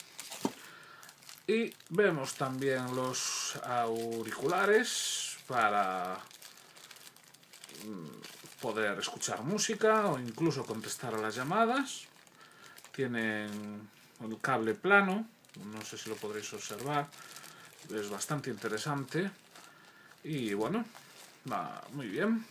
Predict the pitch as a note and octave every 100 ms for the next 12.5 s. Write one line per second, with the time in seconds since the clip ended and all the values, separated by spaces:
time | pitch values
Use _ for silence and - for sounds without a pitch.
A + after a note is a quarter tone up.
0 | - - - - - - - - - -
1 | - _ _ A#3 A#3+ - _ _ - G3+
2 | - F3+ E3+ E3 F3+ E3 D#3+ F3 G#3 F3+
3 | F#3 E3+ D3+ C#3+ C3 - D3 A#2 G#2+ A#2+
4 | A2+ C#3+ F3 D3 - - - B2+ D#3 E3+
5 | - - - A#2+ B2 E3+ G3+ F3+ A3 -
6 | - - - - - - B2 A2 G2+ -
7 | G#2+ G2+ F#2 - - - - - F#2+ C3
8 | F#3+ F3 - - - - - - - -
9 | - - C#3 - - - G#3 D3+ A2+ F#2
10 | - - - - - - - - - _
11 | - - - - - - - - - -
12 | - F3 A2+ F#2 G#2